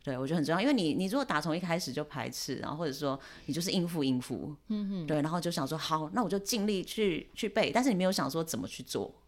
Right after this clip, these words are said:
Speaker 2: 嗯。
Speaker 1: 你就会比较吃力一点。
Speaker 2: 嗯哼哼。
Speaker 1: 对，我只能这样说。
Speaker 2: 对，真的。
Speaker 1: 对啊。
Speaker 2: 真的，因为我，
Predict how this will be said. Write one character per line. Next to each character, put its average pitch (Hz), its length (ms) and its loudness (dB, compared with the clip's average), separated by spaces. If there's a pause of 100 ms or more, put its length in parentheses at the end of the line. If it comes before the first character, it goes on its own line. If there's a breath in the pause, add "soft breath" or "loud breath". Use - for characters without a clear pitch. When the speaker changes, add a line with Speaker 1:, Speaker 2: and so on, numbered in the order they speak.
Speaker 2:
嗯。 160 440 -2 (120)
Speaker 1:
你 147 180 0
就 156 200 2
会 160 160 2
比 135 140 -4
较 123 160 -2
吃 127 320 0
力 127 180 -2
一 120 60 -4
点。 170 260 -6 (120)
Speaker 2:
嗯 220 500 0
哼 - 20 -4
哼。 - 0 -
Speaker 1:
对， 135 220 -2
我 131 140 -6
只 143 100 -4
能 120 100 -2
这 - 80 -2
样 123 140 0
说。 - 320 -6 (240)
Speaker 2:
对， 165 240 -4
真 180 220 -2
的。 160 240 -4 (340 loud breath)
Speaker 1:
对 127 100 -10
啊。 - 40 -8
Speaker 2:
真 254 100 2
的， 254 240 0 (320)
因 247 180 2
为 294 140 0 (120)
我， 208 120 -2